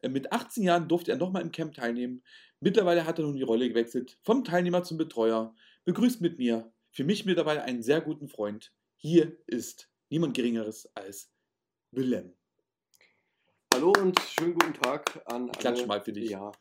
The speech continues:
Speaker 2: ich danke dir und bin natürlich, äh, geschmeichelt für die nette Begrüßung. Und ja, ich würd sagen,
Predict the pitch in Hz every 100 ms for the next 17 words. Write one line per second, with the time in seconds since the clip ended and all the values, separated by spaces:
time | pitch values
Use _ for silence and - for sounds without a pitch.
0 | _ - - - - - - 110 117 110
1 | 107 113 120 131 127 139 135 117 117 117
2 | 123 - 113 123 147 143 - 127 120 120
3 | 117 - _ _ - 123 139 117 - 135
4 | 151 165 175 - _ _ _ _ _ _
5 | _ - 127 127 127 - - _ _ _
6 | _ - 160 151 113 107 - 113 - 110
7 | 117 127 127